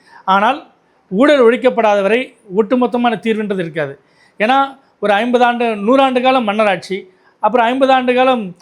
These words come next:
அரசியல் ஸ்திரமற்ற மன்னராட்சி பிளஸ் மக்களாட்சி, அதுக்கப்புறம் ஒரு பதினெட்டு ஆண்டு காலம் முழுமையான ஜனநாயக நாடுன்னு சொன்னாலும் கூட அரசியல் ஸ்திரமற்ற ஆட்சி, இப்படியான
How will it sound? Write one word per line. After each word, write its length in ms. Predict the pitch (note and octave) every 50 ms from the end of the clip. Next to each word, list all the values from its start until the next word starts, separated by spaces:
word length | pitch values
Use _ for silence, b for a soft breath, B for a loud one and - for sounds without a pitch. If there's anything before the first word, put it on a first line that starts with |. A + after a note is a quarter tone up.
| b b b
அரசியல் 380 | - G3+ A#3+ A#3+ - B3+ B3
ஸ்திரமற்ற 600 | B3+ - A#3+ A#3+ A#3+ A#3+ A3+ - - D4 D4+ B3
மன்னராட்சி 400 | G#3 G#3 A3 B3 B3+ C4 B3 - D4+ A#3+
பிளஸ் 160 | A3 A3+ - -
மக்களாட்சி, 640 | G3+ F#3+ F3 - G3+ F#3 E3+ - - F#3+ G#3+ G#3+ B B B B B
அதுக்கப்புறம் 480 | B G#3+ A#3 A#3+ B3+ C4+ A3+ C#4+ C#4
ஒரு 100 | C4+ A#3
பதினெட்டு 360 | F3 A3+ A3+ A#3 A#3+ G3 A#3+ A#3+
ஆண்டு 200 | A#3 A#3 A#3 A#3
காலம் 460 | A#3+ B3 B3 C4 B3+ A3 F#3 E3 - b b b b b
முழுமையான 440 | b G#3 A#3+ B3+ B3+ C4+ C4+ C4 B3
ஜனநாயக 440 | A3 A3 A#3 B3 B3 A#3+ A3+ A3 A3
நாடுன்னு 200 | A3+ A#3 B3 B3
சொன்னாலும் 500 | F#3+ A3 A3 A3 A#3+ A#3+ A#3 A3+ G#3 F3
கூட 420 | G3+ G3+ F#3 D#3+ D3+ - - b b b b b
அரசியல் 360 | b G3+ B3+ C4 - C#4 C4+ - -
ஸ்திரமற்ற 320 | B3+ B3 B3 B3 A3+ G#3
ஆட்சி, 320 | A3 G3 E3+ - F#3+ F#3+ -
இப்படியான 800 | G#3+ G3+ F#3+ - C#4 B3+ B3+ B3 A3+ A3 A#3 A#3 A3 F#3 D#3 C#3+